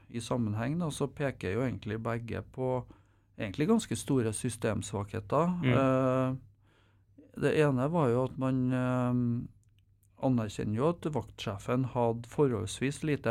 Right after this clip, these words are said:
Speaker 1: erfaring, men var likevel klarert da for
Speaker 2: Mm.
Speaker 1: vaktsjefjobben. Og hvis man ser på Forsvarets egen gransking, så ser man jo på, eh, ja, da man viser til at sikkerhetsstyringssystemet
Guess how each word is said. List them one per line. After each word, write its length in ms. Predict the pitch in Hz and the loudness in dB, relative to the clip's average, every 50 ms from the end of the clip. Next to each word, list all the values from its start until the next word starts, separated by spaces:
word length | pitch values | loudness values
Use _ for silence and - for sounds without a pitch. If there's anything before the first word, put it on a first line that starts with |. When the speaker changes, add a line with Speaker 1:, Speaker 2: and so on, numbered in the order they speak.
| 117 120 | 0 2
Speaker 1:
erfaring, 440 | - 123 107 101 110 139 170 180 160 | 2 0 0 2 0 0 0 2 2
men 280 | 139 143 143 - - - - - _ _ _ | 4 4 2 2 -2 -6 -14 -20 _ _ _
var 140 | 120 120 120 120 | 0 0 0 2
likevel 520 | 131 139 123 - - 117 117 127 143 170 - - | 0 -2 0 0 2 2 2 2 0 -4 -10 -12
klarert 520 | - - 147 147 147 151 139 143 170 196 196 - - - | -4 2 4 4 4 4 4 2 2 0 -2 -6 -6 -2
da 140 | - 202 | -2 -2
for 360 | 185 - - - 151 147 147 147 147 - - - - - | -2 -2 -2 2 4 4 4 4 0 -6 -14 -2 4 6
Speaker 2:
Mm. 240 | 143 127 117 120 - - - - _ _ _ _ _ _ _ _ | 6 6 6 4 0 -6 -14 -20 _ _ _ _ _ _ _ _
Speaker 1:
vaktsjefjobben. 920 | 135 123 - - - - 131 117 107 - - 127 113 107 139 165 214 233 - - - - _ _ - - - - - - - - - - | -6 -6 -6 -6 -2 0 0 0 0 0 0 0 2 4 4 6 6 4 2 -4 -12 -20 _ _ -20 -18 -18 -18 -18 -20 -20 -10 2 4
Og 100 | 147 143 | 6 6
hvis 180 | 151 147 - | 6 6 6
man 120 | 147 143 139 | 6 6 6
ser 220 | - - 131 123 | 6 4 4 4
på 140 | 120 - 127 | 4 0 0
Forsvarets 600 | - 147 139 - - 131 113 107 113 117 - - | 2 2 2 2 2 2 2 2 2 2 2 4
egen 300 | 147 131 113 110 113 131 | 4 4 4 4 4 6
gransking, 420 | 156 175 180 175 - - 139 131 131 | 6 6 4 4 4 4 4 4 4
så 180 | - - 143 | 2 -2 -2
ser 220 | - - 151 127 113 | 2 4 4 4 6
man 240 | 110 110 110 110 | 4 4 4 2
jo 280 | 113 117 120 120 120 117 120 - | 2 2 2 2 0 -2 -4 -2
på, 800 | - 127 117 117 117 117 117 117 117 117 117 117 113 113 113 113 110 110 110 107 101 - - - - - - - _ _ - - - | 2 4 4 6 6 6 4 4 4 4 4 2 2 2 0 0 0 0 -2 -2 -4 -8 -12 -18 -20 -20 -20 -20 _ _ -20 -14 -12
eh, 420 | - 117 - - - - - - - | -10 -8 -8 -8 -8 -8 -8 -10 -10
ja, 100 | - - - - | -10 -8 -4 2
da 80 | 131 | 4
man 180 | 120 127 127 123 | 6 6 6 6
viser 240 | 123 120 - - 117 | 4 2 2 -2 0
til 100 | - 113 | 0 0
at 60 | 117 | 0
sikkerhetsstyringssystemet 1700 | - - - 123 - - 117 104 101 - - - - 113 104 101 101 101 - - - 110 - - - 107 101 98 101 113 135 156 170 | 0 -2 -4 -4 -2 -2 -2 -2 -2 -4 -4 -2 0 0 0 0 -2 -2 -2 -4 -4 -6 -4 -2 0 0 2 2 2 4 4 2 2